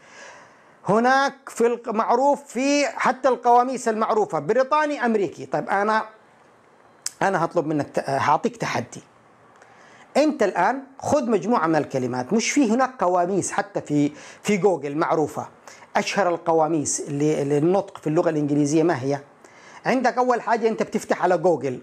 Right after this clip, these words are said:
جوجل له نطق، يعني هذا أحد ال-، ال-، ال-، ال-، ال-، أنواع النطق، وينطق أحيانًا بريطاني وأمريكي. طيب،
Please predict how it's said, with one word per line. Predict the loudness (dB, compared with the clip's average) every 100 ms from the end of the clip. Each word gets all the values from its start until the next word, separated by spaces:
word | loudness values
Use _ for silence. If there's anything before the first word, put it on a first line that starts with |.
| 0
جوجل | 2 4 4
له | 4
نطق، | 2 0 -2 -6
يعني | -4 -4
هذا | -2 0 2
أحد | 0 -2
ال-، | 0
ال-، | 0
ال-، | 0 -2
ال-، | -4 -6 -6 -4 -4 -4
ال-، | -8 -10 -14 -20 -12 -2
أنواع | 0 0 -2
النطق، | -6 -8 0
وينطق | 0 2 -4
أحيانًا | 0 0
بريطاني | 2 0 0 -2 -2
وأمريكي. | -4 -6 -6 -10 -18 -20 -20 -20 _ -10
طيب، | -8